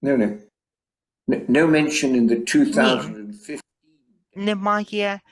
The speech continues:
Speaker 2: згадки в декларації за дві тисячі п'ятнадцятий рік за те, що у вас, е, в-, на залишку залишається двадцять три тисячі доларів заощаджень.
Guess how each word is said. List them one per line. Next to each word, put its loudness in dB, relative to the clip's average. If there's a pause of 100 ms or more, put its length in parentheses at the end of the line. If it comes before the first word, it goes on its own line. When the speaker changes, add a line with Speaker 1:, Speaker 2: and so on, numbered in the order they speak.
(140)
Speaker 2:
згадки -6
в -14
декларації -6
за -6
дві -6
тисячі -6
п'ятнадцятий -8
рік -14
за -4
те, -4
що -6
у -14
вас, -10
е, -18
в-, -20
на -2
залишку -4 (360)
залишається -4
двадцять -12
три -8
тисячі -6
доларів -6
заощаджень. -8